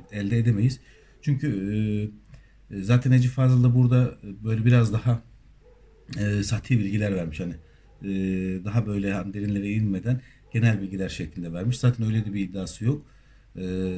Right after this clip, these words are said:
ve, e, bu kitapta, e, bu mezheplerin, e, hani sıkıntılı durumları, ufak böyle tarihsel bilgiler şeklinde vermiş.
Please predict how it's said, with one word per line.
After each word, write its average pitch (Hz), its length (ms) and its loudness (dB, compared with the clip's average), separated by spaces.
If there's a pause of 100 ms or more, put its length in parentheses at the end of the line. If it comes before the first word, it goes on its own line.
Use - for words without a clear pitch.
(120)
ve, 151 200 2 (400)
e, 107 380 -2
bu 117 280 0
kitapta, 139 720 -2
e, 110 260 0
bu 139 100 2
mezheplerin, 120 840 2
e, 104 640 -4 (100)
hani 110 180 -2
sıkıntılı 120 460 -2
durumları, 101 460 -2 (400)
ufak 117 340 -6
böyle 98 200 -8
tarihsel 104 500 -6 (560)
bilgiler 110 320 0
şeklinde 90 580 -4 (500)
vermiş. 98 380 -2